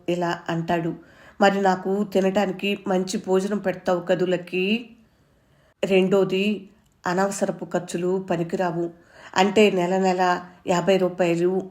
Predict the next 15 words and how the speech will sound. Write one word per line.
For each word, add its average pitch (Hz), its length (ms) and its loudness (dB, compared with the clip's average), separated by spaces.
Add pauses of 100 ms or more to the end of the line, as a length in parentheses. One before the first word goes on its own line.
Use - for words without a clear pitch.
మనీ 175 200 0
ఆర్డర్ 175 320 -2
కూడా. 175 380 0 (680)
సరే 190 500 2
అయితే, 180 500 -2 (280)
మీ 208 140 8
ఊళ్ళో 208 320 6
పక్కా 202 360 0
ఇంటి 185 280 2
కోసం 185 440 0
నువ్వు 180 180 0
కూడా 190 280 2
డబ్బు 180 300 -2
పంపవు 180 400 -2
కదా? 214 400 0